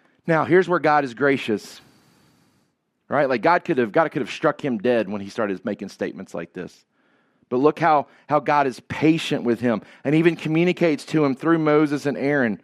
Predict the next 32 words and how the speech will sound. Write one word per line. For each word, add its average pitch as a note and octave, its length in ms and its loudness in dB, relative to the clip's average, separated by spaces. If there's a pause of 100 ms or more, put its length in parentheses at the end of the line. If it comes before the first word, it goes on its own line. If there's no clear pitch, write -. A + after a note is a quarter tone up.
(120)
right? D3 240 -2 (240)
Moses E3 320 2
and D#3+ 140 0
Aaron E3 300 2
make D#3+ 180 0
a C#3+ 80 0
second - 560 0
appeal, D3+ 560 0 (720)
right? D3+ 220 0
It's - 180 -4
rejected D#3+ 560 2
at D3+ 140 2
first, E3 720 2
verse D#3 240 2
three. F#3+ 320 6 (440)
Then F3 140 2
they A3 140 6
said, G3+ 240 2
"The F3 80 0
God F#3 220 4
of F#3+ 80 -2
the F#3 80 2
Hebrews G3+ 340 2
has E3+ 160 2
met G3 260 2
with F3 140 2
us. - 360 0 (400)
Please A#3+ 440 2
let F3 180 6
us D3 160 0
go," C3+ 380 0 (920)
right? G3+ 280 0